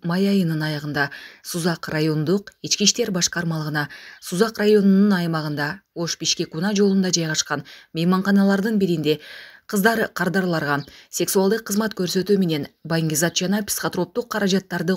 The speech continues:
колдонуу үчүн жай уюштурулгандыгы тууралуу кабарланган. Бул маалымат Сузак райондук ички иштер башкармалыгында катталып, кылмыш жаза кодексинин сойкулукка жана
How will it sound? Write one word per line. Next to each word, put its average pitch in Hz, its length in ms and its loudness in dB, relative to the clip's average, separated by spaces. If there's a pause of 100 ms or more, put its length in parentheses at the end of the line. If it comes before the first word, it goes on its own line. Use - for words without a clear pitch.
(140)
колдонуу 165 420 0
үчүн 151 240 2 (320)
жай 196 320 4
уюштурулгандыгы 165 880 0
тууралуу 175 460 0 (100)
кабарланган. 147 560 -2 (400)
Бул 175 160 0
маалымат 202 400 2
Сузак 180 340 -2
райондук 165 600 -2
ички 165 260 0
иштер 220 220 -2
башкармалыгында 175 840 0
катталып, 151 480 -2 (240)
кылмыш 196 320 2
жаза 208 240 0
кодексинин 160 680 -2 (400)
сойкулукка 214 580 4
жана 180 280 0